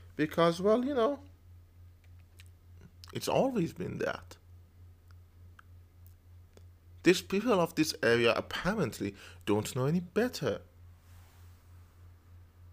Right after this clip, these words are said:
It is, it comes with the region, doesn't it? No, it doesn't.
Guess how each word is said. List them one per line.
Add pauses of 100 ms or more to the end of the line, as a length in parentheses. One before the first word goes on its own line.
(160)
It
is, (600)
it
comes
with
the
region,
doesn't
it? (2000)
No, (380)
it (200)
doesn't.